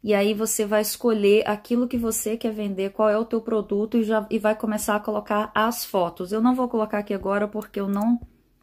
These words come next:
é, eu não tenho nada disponível pra que eu possa mostrar. E aí você vai colocar a foto e automaticamente ele vai te pedir as informações de tudo aquilo que você tá, que, tá vendendo. Quando você coloca as informações, você já vai enviar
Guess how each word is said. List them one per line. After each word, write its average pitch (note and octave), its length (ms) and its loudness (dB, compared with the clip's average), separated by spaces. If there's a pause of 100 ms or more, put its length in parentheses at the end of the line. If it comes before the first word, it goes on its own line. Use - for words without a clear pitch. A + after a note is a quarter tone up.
(260)
é, F#3 340 0
eu F3+ 120 0
não G#3 160 0
tenho G3+ 260 0
nada G3 240 0
disponível F#3+ 560 -6
pra G3 160 -4
que G3 80 -10
eu G3 60 -4
possa F#3+ 300 -6
mostrar. F#3+ 480 -6 (500)
E G3+ 80 4
aí A#3 160 6
você C4 240 0
vai B3 100 0
colocar B3 380 2
a C4 60 0
foto A#3+ 520 2
e B3 80 2
automaticamente A#3 920 0
ele A#3 100 0
vai A3+ 180 0
te A3+ 100 -12
pedir A3+ 280 0
as A3 160 0
informações A#3+ 840 0
de A#3 100 -8
tudo C4 180 -2
aquilo B3+ 320 0
que A#3 100 -6
você A3+ 240 -2
tá, A3+ 140 -4
que, A#3 120 -4
tá A3 220 -2
vendendo. F#3 600 0 (440)
Quando A#3+ 240 4
você A#3+ 260 2
coloca G3+ 360 2
as F#3+ 100 -6
informações, G#3 800 -2
você A3 340 -4
já F#3+ 160 -4
vai G3 300 0
enviar A3 520 2